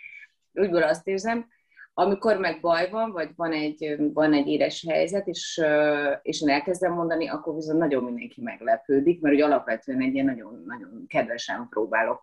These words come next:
így létezni, de amikor én így megszólalok, és így beleállok, akkor nagyon lemélyül a hangom, és ilyen ellentmondás nem tűrően.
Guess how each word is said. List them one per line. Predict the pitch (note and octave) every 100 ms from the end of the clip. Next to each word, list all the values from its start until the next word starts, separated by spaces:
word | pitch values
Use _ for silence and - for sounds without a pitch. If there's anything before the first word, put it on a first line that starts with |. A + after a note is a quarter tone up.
| -
így | A2
létezni, | A#2+ A2 B2 B2 D3 D3+ F#3 G3 - - - _ _ _ _
de | - F3
amikor | F3 - F3+
én | E3+
így | E3+
megszólalok, | E3 E3+ - G3+ F#3+ F#3+ F#3
és | E3+ -
így | C#3+
beleállok, | D3 D#3+ E3 E3 E3 E3
akkor | - D#3+
nagyon | D3+ D3+ C#3 B2+
lemélyül | B2+ C#3 C#3+ C3 B2+ A#2+
a |
hangom, | B2 C3 C3 C#3 D#3+ E3
és | D3+ C3+ -
ilyen | D3 C#3+
ellentmondás | B2 A2 B2+ C3 B2+ B2+ - -
nem | E2+ F#2
tűrően. | - A2+ A#2 B2 C#4 -